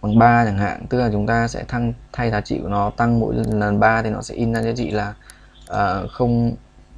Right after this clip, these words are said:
chết, chết, chết, chết, quên, quên, quên, quên chỗ này. À, nó sẽ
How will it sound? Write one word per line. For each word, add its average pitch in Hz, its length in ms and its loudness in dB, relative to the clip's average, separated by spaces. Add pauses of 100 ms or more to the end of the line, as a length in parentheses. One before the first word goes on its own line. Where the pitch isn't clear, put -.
(160)
chết, 120 160 -4
chết, 123 100 -8
chết, 117 120 -8
chết, 117 120 -8 (200)
quên, 107 140 -8
quên, 104 160 -8
quên, 104 140 -8 (1300)
quên 110 200 -4
chỗ 104 120 -6
này. 104 340 -6 (2000)
À, 101 360 2 (960)
nó 104 240 4
sẽ 127 520 0